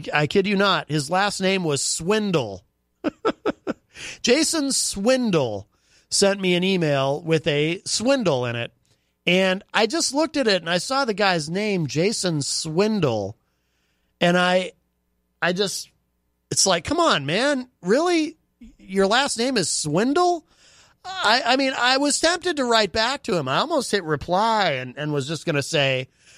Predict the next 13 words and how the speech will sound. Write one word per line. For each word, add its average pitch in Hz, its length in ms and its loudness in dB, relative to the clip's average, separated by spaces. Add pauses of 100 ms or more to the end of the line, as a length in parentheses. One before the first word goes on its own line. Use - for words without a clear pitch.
(220)
uh, 160 420 2
"Hey, 269 220 0
look, 254 260 2
man, 131 440 -4 (280)
you 220 160 4
might 269 240 2
wanna 196 240 2
try 202 300 0
a 180 100 0
little 147 240 -2
harder 156 460 0
here." 104 360 -8 (380)
<laughs> 320 120 2